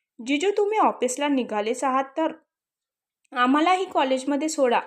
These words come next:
नाही म्हणजे तुम्हाला वेळ असेल तर," राखी अर्णवकडे बघत बोलत होती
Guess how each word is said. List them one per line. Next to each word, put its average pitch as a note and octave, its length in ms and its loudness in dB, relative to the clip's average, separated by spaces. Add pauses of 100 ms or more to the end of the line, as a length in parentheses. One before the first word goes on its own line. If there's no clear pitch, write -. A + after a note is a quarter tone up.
(120)
नाही G#3+ 320 -2
म्हणजे C#4+ 280 -2
तुम्हाला C#4+ 380 2
वेळ A#3 300 0
असेल C#4+ 380 -4
तर," B3+ 240 0 (440)
राखी G3+ 400 -2
अर्णवकडे G3 540 -2
बघत G3+ 360 -4
बोलत F#3 340 -4
होती G#3 260 -6